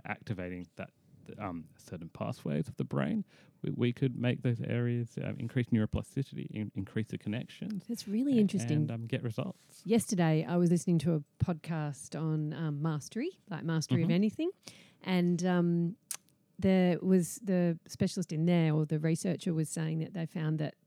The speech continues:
Speaker 2: ten thousand hours of practice in anything makes you a master.
Speaker 1: That's exactly right,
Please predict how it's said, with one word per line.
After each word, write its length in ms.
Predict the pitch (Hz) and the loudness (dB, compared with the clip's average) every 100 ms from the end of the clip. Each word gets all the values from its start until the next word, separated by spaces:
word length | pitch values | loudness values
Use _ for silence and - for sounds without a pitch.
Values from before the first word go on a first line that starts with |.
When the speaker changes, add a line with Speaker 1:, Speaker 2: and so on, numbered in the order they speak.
| - | -10
Speaker 2:
ten 340 | - 220 214 | 0 2 2
thousand 500 | - 165 160 160 165 - | 2 2 4 4 0 0
hours 380 | 160 151 156 147 | 0 4 4 2
of 160 | 139 | -2
practice 420 | - 165 - 156 | -2 -4 -2 -4
in 200 | - 165 | 0 0
anything 520 | - 175 175 175 285 359 _ | 0 0 2 2 0 -2 _
makes 280 | 160 147 - | -2 -2 0
you 80 | 156 | 0
a 20 | |
master. 480 | 147 131 135 - - - - | 0 -2 -6 -8 -14 -16 -16
Speaker 1:
That's 180 | - - | -16 -14
exactly 540 | - - - - - | -16 -16 -20 -20 -14
right, 240 | 95 190 | -14 -14